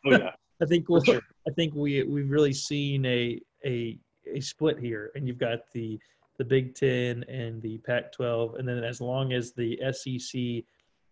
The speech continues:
Speaker 2: the A C C, and the S E C stay circled, then it's three against two, and I think they are gonna be,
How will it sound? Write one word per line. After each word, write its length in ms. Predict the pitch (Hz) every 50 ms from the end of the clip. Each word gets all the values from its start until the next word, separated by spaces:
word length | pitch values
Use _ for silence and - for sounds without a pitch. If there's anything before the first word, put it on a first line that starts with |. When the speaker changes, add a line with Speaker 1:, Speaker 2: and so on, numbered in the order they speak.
| _ -
Speaker 2:
the 420 | 139 139 120 117 117 113 113 - -
A 200 | - 135 135 127
C 220 | 123 - 127 120 117
C, 460 | - - - 127 120 117 117 120 127
and 140 | 123 127 139
the 140 | 120 120
S 220 | 123 135 135 - -
E 100 | 123 117
C 460 | - - - 131 123 120 113 110 - _ _ _ _ _ _
stay 280 | - - - 160 139 123
circled, 640 | 120 - - 151 170 185 180 - 117 110 113 113 120
then 140 | 127 123 123
it's 180 | 123 117 - -
three 200 | - 135 135 131
against 340 | 127 127 127 123 - - -
two, 240 | 127 120 123 139 135
and 80 | 123
I 40 | 120
think 240 | 117 131 123 120 -
they 140 | 131 123 123
are 80 | 123
gonna 200 | 123 127 120 120
be, 400 | 117 117 120 117 117 113 113 110